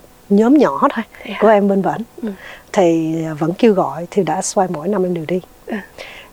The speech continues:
Speaker 1: Và họ contribute một số tiền. Thì em
Speaker 2: Ừ.
Speaker 1: không đưa cho một cái organization nào hết.
Speaker 2: Ừ.
Speaker 1: Em vẫn tự một mình em đi.
Speaker 2: Ừ.
Speaker 1: Đi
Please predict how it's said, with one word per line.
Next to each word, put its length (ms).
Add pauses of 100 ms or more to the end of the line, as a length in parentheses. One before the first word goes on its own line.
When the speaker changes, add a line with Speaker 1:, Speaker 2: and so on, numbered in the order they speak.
Speaker 1:
Và 120
họ 260
contribute 540
một 180
số 200
tiền. 240 (120)
Thì 100
em 220
Speaker 2:
Ừ. 60
Speaker 1:
không 280
đưa 180
cho 140
một 140
cái 160
organization 760
nào 160
hết. 180
Speaker 2:
Ừ. 60 (300)
Speaker 1:
Em 180
vẫn 280
tự 180
một 180
mình 120
em 160
đi. 120 (360)
Speaker 2:
Ừ. 60 (280)
Speaker 1:
Đi 280